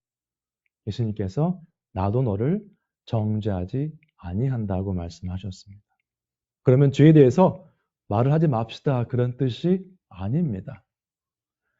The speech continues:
정죄하지 아니하는 것은 사랑과 용서의 부분이 되겠죠. 다시는 죄를 범하지 말라, 회개와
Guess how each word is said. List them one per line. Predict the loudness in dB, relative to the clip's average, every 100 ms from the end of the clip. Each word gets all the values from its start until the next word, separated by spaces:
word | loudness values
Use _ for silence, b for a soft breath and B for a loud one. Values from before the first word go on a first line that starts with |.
| _ _ -4
정죄하지 | 0 2 2 4 2 2
아니하는 | 0 0 -2 -2 -2
것은 | -4 -6 -6 -4 -4 -10 -18 _ _ _ _ _
사랑과 | _ -4 -2 -2 -2 -2 0
용서의 | 0 -2 -4 -4 -4
부분이 | -6 -8 -8 -8
되겠죠. | -12 -14 -20 _ _ _ _ _ _ _ _ _ _ _ _ _ _ _
다시는 | -8 -6 2 4 4
죄를 | 4 4 2
범하지 | 0 -4 -4 -2
말라, | -2 -2 -4 -6 -10 -16 _ _ _ _ _ _ _ -6
회개와 | -4 -2 -4 -4 -6 -8